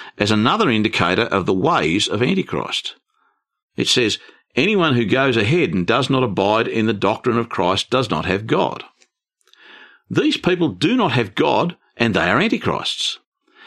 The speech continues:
You will recall from the definitions of the word anti that it included those who go before or ahead of another, in this case, going ahead of Christ. As Christians, we are called to follow Jesus,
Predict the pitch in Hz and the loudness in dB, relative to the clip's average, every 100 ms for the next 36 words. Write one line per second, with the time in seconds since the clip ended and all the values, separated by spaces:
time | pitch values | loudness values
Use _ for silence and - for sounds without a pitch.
0 | - - 156 185 170 165 - 214 240 - | -20 -4 0 2 2 2 2 2 2 2
1 | 151 131 165 160 135 147 147 120 104 98 | 0 2 0 2 0 2 0 0 -2 0
2 | 98 104 101 - 156 247 - 73 - - | 2 2 0 0 0 0 -2 -4 -4 -10
3 | - _ 127 131 131 135 - 180 185 147 | -20 _ -2 0 0 0 0 2 2 0
4 | 90 135 180 185 - 120 92 143 185 170 | 0 0 2 0 0 -2 0 2 2 0
5 | 135 113 107 120 - 131 165 117 85 101 | 0 0 2 2 2 2 2 2 2 0
6 | 139 123 131 151 208 - - _ - - | 0 0 2 0 0 -4 -10 _ -20 -20
7 | - 110 139 208 - 78 127 - 113 104 | -4 0 2 0 0 0 0 0 0 2
8 | 151 123 85 127 - - - - - _ | 2 2 0 -2 -2 -2 -2 -6 -10 _
9 | _ _ _ _ _ - - - - 143 | _ _ _ _ _ -16 -16 -6 -2 -2
10 | - - - 92 104 - 151 165 - 151 | 0 0 0 0 -2 0 0 0 0 2
11 | 151 143 143 143 139 - _ - - - | 2 0 2 2 0 -6 _ -18 -6 0
12 | 240 196 82 60 50 - - - 104 92 | 2 2 0 -2 -6 -12 -14 -2 0 2
13 | 76 62 - | 0 -4 -8